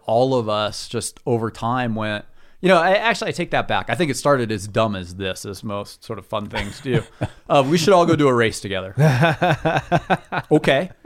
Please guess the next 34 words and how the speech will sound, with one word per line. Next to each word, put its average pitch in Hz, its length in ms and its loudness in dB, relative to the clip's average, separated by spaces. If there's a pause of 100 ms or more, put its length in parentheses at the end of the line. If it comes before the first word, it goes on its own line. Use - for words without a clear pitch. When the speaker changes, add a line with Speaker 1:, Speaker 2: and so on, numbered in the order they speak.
(260)
Speaker 1:
Well, 147 220 4
you 139 140 2
know, 135 120 6
let's 139 160 4
go 147 160 4
do 139 160 6
a 127 80 4
race 110 280 0
together. 104 400 -12 (400)
And 143 140 0
then 151 500 2
everyone 156 600 6
in 156 160 2
that, 143 140 2
because 120 200 -4
they 120 80 -4
came 127 180 -4
from 117 100 -6
such - 200 -8
dynamic 117 420 -2
backgrounds, 135 500 0
you 123 80 -2
know, 117 60 0
one 139 220 0
person 131 220 -2
would 113 60 -4
say, 135 100 -2
"Oh, 151 80 2
let's 151 120 0
go 135 100 -2
run 123 200 2
a 110 60 -2
hundred 123 300 0
miler." 104 380 -2